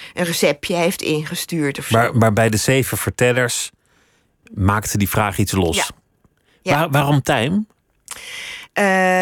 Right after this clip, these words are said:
Speaker 1: dat wordt onthuld in het allerlaatste hoofdstuk, dus dat ga ik niet zelf vertellen. Het was wel zo, toen ik het schreef, dat, ehm,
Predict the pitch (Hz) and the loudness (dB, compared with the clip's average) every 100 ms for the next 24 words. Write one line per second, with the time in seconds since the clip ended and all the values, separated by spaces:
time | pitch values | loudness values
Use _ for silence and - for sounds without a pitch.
0 | 185 196 - 453 - 240 247 262 254 262 | 2 0 0 -2 0 -2 0 2 2 2
1 | - 226 226 - 220 233 247 220 208 190 | 0 0 0 0 0 2 2 2 2 0
2 | 185 190 - 165 156 160 - 208 - 180 | -2 -4 -2 0 0 -2 -4 -4 -2 -4
3 | - 185 - 185 185 190 208 214 - 202 | -2 -2 -2 -2 -2 -4 -4 -2 0 0
4 | 202 - 208 175 160 240 480 - - - | 0 -2 -2 0 0 -2 -6 -12 -14 -14
5 | - - 208 220 214 214 214 247 262 294 | -6 0 0 0 -2 2 2 2 0 0
6 | 302 269 247 214 - - - 202 196 262 | 0 -2 -2 -4 -8 -8 -4 0 2 2
7 | 349 - - - - - - 185 208 202 | -2 -6 -12 -14 -16 -16 -8 0 2 2
8 | 196 - 202 196 190 190 185 | 0 -2 -2 -2 -2 -2 -2